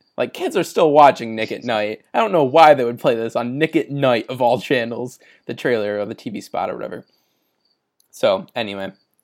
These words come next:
I, I had a history with this movie going in. Um, but anyway, so they're hanging out, they're, you know, doing sexy stuff, and then all of a sudden, someone rings the doorbell.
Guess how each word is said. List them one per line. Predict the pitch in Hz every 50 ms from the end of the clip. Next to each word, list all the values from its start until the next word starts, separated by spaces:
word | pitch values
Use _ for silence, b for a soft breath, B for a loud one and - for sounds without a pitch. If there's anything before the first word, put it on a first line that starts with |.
| _ _ _
I, | - 123 120
I | - 170
had | 175 175 160
a | 143
history | 107 135 127 - - 113 107
with | 107 98 -
this | - - -
movie | 113 104 107
going | 104 107 104 107
in. | 107 107 107 - _ b b b b b b b b _ _
Um, | - 107 101 98
but | 120 147
anyway, | 151 131 107 95 95 - _ _ _ _ _ _ _ _ _ _ _ _ _ _ _ _ _ _ _ _ _ _ _ _ _ -
so | - 135
they're | 120 107
hanging | - 170 165 170 165 139
out, | 123 117 113 117 113 - _ _ _ _ _ _ _ _ _ _
they're, | 214 - 107 104 107 107
you | 110 120
know, | 120 113 107 104
doing | 98 - - 117 120 120 120 123 123 127 -
sexy | - - 127 107 - - 110
stuff, | 107 - - 110 104 101 - - b b b b b b b _ -
and | 120 113 120 127
then | 127 123 123 120 120 120 127 - _ _ _ _ _ _ _ -
all | 120 127 143 156
of | 156
a | 151
sudden, | - 196 180 180 160 147 135 135 135 131 - _ _ _ _
someone | _ - - - 101 104 113 117 123 131 135 131 -
rings | - 131 135 143 156 147 135
the | 156 160
doorbell. | 147 170 175 175 180 170 147 123 123 113 107 107 107 101 98 104 -